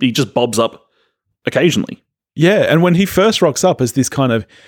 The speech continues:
Speaker 2: hero to fix his, his heating system, I think that's a really great scene where that, I think him and Jonathan Pryce have really, really great screen chemistry together.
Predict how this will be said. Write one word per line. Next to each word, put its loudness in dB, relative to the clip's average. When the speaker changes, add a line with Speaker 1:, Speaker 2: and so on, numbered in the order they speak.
Speaker 2:
hero 2
to -6
fix -2
his, -2
his -4
heating 2
system, -6
I 0
think 2
that's -2
a 4
really 2
great -2
scene -2
where 2
that, -2
I 0
think 0
him 2
and 2
Jonathan 0
Pryce 0
have -2
really, 2
really 0
great -2
screen -2
chemistry -6
together. -6